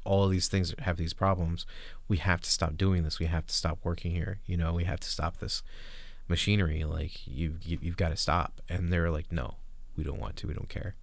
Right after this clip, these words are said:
Like, the, it could cause an explosion. Fine. And then it did. It caused an explosion, a massive chemical cloud. And who lived nearby? This, uh, chemical treatment plant, but only the very poorest people. Uh, so,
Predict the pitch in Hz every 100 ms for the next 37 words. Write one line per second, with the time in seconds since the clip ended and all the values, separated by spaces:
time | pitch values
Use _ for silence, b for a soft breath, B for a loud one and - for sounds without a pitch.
0 | - - 92 87 92 67 98 - 143 139
1 | 110 98 90 85 107 95 82 78 - -
2 | - - 73 55 - - - - - -
3 | 90 90 82 87 - - - 85 85 85
4 | - 82 82 85 85 B B B B -
5 | 95 92 85 - 85 - - - - -
6 | 90 - 90 82 - 76 71 80 B B
7 | B B B - 101 98 95 92 92 90
8 | - - - 95 107 104 101 95 92 90
9 | 98 107 95 90 87 92 110 - 80 80
10 | 80 - 92 85 82 104 113 78 - 80
11 | 76 - - 92 90 82 80 85 82 87
12 | 82 78 - - - - - - - -
13 | B B B B B - 87 82 82 80
14 | 71 - 90 85